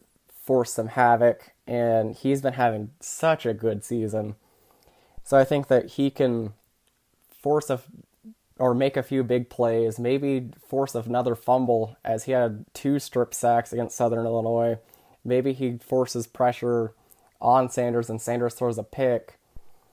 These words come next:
but he has to have a big game, especially with Khalid Duke being out. One thing that I think is the most important thing for K-State in this game is to not turn the ball over.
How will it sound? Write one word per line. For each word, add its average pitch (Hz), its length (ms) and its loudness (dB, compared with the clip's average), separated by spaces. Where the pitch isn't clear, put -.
but 117 120 0
he 147 200 -4
has 135 280 2
to 131 60 -8
have 120 160 2
a 113 80 -2
big 113 240 0
game, 113 260 0
especially 131 380 -2
with 117 160 -4
Khalid 113 360 -2
Duke 120 280 -2
being 104 280 -4
out. 101 300 -6
One 131 260 6
thing 175 260 4
that 147 120 2
I 123 100 4
think 123 220 -4
is 117 100 0
the 117 60 -2
most 117 240 -2
important 117 360 -4
thing 117 180 -4
for 117 200 -4
K-State 110 600 -6
in 117 160 -8
this 117 180 -6
game 120 460 -4
is 110 180 -4
to 120 100 -8
not 110 240 -4
turn 104 200 -8
the 98 40 -10
ball 101 280 -2
over. 101 300 -8